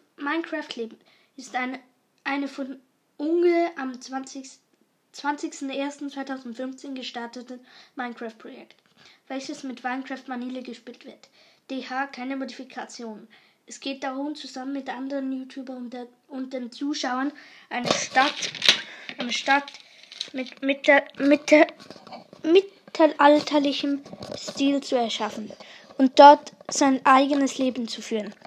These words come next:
Aktuell ist das Projekt aber stillgelegt. Das Projekt wurde von Herr Bergmann, Serkan Max, Jam Let's Play, Delay L P, The Keddo Stone, Tak-, Te-, äh,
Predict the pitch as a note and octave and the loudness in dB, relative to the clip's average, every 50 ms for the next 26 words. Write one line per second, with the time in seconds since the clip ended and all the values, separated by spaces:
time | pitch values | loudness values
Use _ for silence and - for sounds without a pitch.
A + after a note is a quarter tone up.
0 | - - - - - - - C#4 C#4 - - D#4 D4 D4 D4+ D4 C#4 - - C#4 | -20 -20 -20 -20 -18 -4 -2 -2 -2 0 2 4 6 6 6 4 -2 -4 -4 -4
1 | A#3+ - - - C4 B3+ B3+ C4 C#4+ C#4 - - - - - - C4 B3 A#3+ B3 | -4 -4 -4 -4 -2 0 2 2 0 0 -2 -10 -14 -10 0 2 2 2 2 0
2 | B3 - - - B3+ B3+ A#3 - B3 A3+ G#3+ G3+ G#3+ - - A#3+ - - - C#4 | -2 -2 -2 2 2 2 2 2 -2 -2 -2 -4 -6 -6 -6 -8 -6 6 10 12
3 | C#4 C#4 C#4+ C#4+ - - - C#4 C4 - - - B3+ A#3 A3 - - - - - | 12 12 12 8 2 4 4 4 4 4 4 4 4 4 4 0 -8 -18 -20 -20
4 | _ - B3+ B3 B3 C4 C4 C#4 D4+ D4 - D#4+ D#4+ E4+ E4+ E4 - - - - | _ 2 2 6 6 8 8 8 8 8 8 8 8 8 8 6 2 -2 4 8
5 | C#4+ C4+ C4+ C4 C4+ B3+ B3 C#4+ - - - C4+ C4 D4+ F4 - - - - - | 10 10 10 8 8 4 4 2 -2 2 4 6 8 8 6 4 -2 -10 -12 -12
6 | - - - - - - C#4+ C#4 C4+ C4 B3+ A#3+ - - - C#4 C#4+ D4+ D#4 E4 | -14 -20 -20 -10 4 6 8 8 8 6 4 2 0 0 2 6 8 8 8 8
7 | E4+ E4 - - - - - _ C#4 C4+ C4 C4+ C4 B3+ B3 B3 B3+ B3 A#3+ A#3 | 6 2 -2 -10 -20 -20 10 _ 12 12 12 12 12 12 10 8 8 8 6 6
8 | - - C#4+ C#4+ D#4 E4+ - - - - - - - - _ _ - _ - B3+ | 4 2 6 8 8 8 8 4 -4 -20 -20 -20 -20 -20 _ _ -14 _ -8 -8
9 | - - - - - D4 C#4+ D4 C#4+ C4+ B3+ - - - - - C#4+ C4+ C#4+ D#4 | -8 -8 -6 8 10 12 12 12 12 10 8 6 -2 -6 -2 2 4 6 6 6
10 | E4 E4+ E4 E4 - - - - - - - - C#4+ - - - - - _ _ | 6 4 2 0 -4 -12 -20 -10 -6 -2 -2 -2 -2 -2 -8 -12 -12 -20 _ _
11 | _ - _ _ - - C#4+ C4 B3 - _ - - - _ _ - _ C#4+ D4 | _ -20 _ _ 0 0 0 -2 -2 -6 _ -20 -20 -20 _ _ -6 _ 2 2
12 | D4 | 2